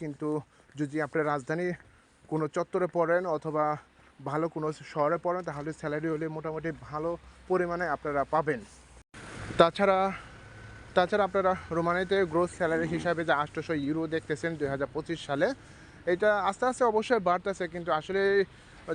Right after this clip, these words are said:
যতই গভর্নমেন্ট, আহ, তাদের অনলাইন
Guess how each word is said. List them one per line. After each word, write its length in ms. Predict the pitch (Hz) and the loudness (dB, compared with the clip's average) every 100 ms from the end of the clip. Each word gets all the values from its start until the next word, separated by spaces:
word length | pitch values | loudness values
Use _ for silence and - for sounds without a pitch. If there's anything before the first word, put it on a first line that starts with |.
| 156 | 0
যতই 360 | 185 196 226 240 226 170 160 151 | 2 4 4 2 -2 -6 -6 0
গভর্নমেন্ট, 460 | 165 190 196 202 185 | 2 2 2 -2 0
আহ, 100 | 190 180 - - 165 | 2 2 0 -6 -2
তাদের 200 | 165 170 | 0 4
অনলাইন 240 | 165 175 | 4 2